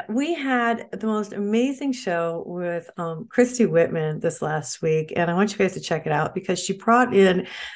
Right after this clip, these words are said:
she works with the Council of Light and she channels the Council of Light, and they brought in such good information. I want you to check that out.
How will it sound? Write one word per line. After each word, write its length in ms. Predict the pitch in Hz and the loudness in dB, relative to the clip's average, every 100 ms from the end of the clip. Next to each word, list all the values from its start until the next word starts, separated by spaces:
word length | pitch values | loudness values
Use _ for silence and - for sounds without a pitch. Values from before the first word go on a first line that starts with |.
| - - | -18 -4
she 120 | - | 2
works 240 | 214 220 | 2 2
with 140 | - 196 | -2 -6
the 40 | |
Council 440 | - 170 165 - 156 | -2 -2 -2 -2 -2
of 160 | 143 | -2
Light 260 | 143 147 156 | -2 0 0
and 120 | 151 | -4
she 140 | - | -6
channels 680 | 165 - 170 170 170 170 - - | -4 0 2 4 4 2 -2 -4
the 140 | 160 | -4
Council 420 | 165 156 151 156 | -2 -4 -2 -4
of 60 | 147 | -2
Light, 360 | 147 151 156 - | 0 2 2 0
and 180 | 170 | 0
they 140 | 180 185 | 0 0
brought 260 | 180 170 | 2 0
in 140 | 165 156 | 0 -4
such 320 | - 247 - | -4 -4 -4
good 160 | 170 156 | -4 -4
information. 880 | 147 - 143 143 143 - 160 151 151 - - - | -6 -6 -6 -4 -4 -4 -2 -4 -6 -12 -16 -6
I 20 | 180 | 2
want 300 | 190 202 196 | 2 2 0
you 80 | |
to 80 | 160 | -2
check 320 | 156 - 151 | -4 -6 -6
that 260 | - 147 - 151 | -2 -2 -2 -2
out. 320 | 143 143 | -2 -2